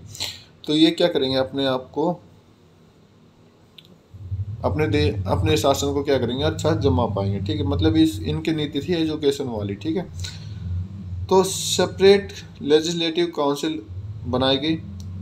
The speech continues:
Legislative council अलग-अलग जगह बनाई गई, जैसे कि आपके courts होते हैं, district courts, हाई courts, ऐसे, ठीक है, Supreme कोर्ट, state court, ठीक है। Indian central कर दिया गया legislative council में। Councils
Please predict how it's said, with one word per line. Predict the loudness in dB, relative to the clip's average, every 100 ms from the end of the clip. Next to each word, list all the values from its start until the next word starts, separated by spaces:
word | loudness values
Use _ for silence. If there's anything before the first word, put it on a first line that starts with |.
| -4
Legislative | 4 6 6 2 2 2
council | 2 0 0
अलग-अलग | 2 2 2 0 2
जगह | 2 2
बनाई | 0 0 0
गई, | 2
जैसे | 2 2
कि | 0
आपके | 0 0 -2 -2 -20 -20 -20 -20 -18 6
courts | 10 10 8 0
होते | 0 2 0
हैं, | 2
district | -2 0 -4 0
courts, | 0 0 0
हाई | 0 2
courts, | 2 0 0 -2 -4 -6 -8 0
ऐसे, | 2 4 2 2
ठीक | 0 0
है, | 0 -2 -10 -14 -12
Supreme | -8 -2 0 2
कोर्ट, | 2 2 0
state | -4 4 4 6
court, | 2 2 2 -4 -6 -6
ठीक | -4
है। | -6 -8 -8 -6 -6 -6 -10 -14 -8 0
Indian | 2 6 6 4 0 -8 -8 -10 -10
central | -2 0 0 0 0 4
कर | 2
दिया | 4 4
गया | 4 2
legislative | 4 2 2 0 0 -2 -2
council | -4 -4 -4
में। | -4 -6 -8 -12 -12 -14 -14 -14 -8 0
Councils | 0 4 2 2 -4 -12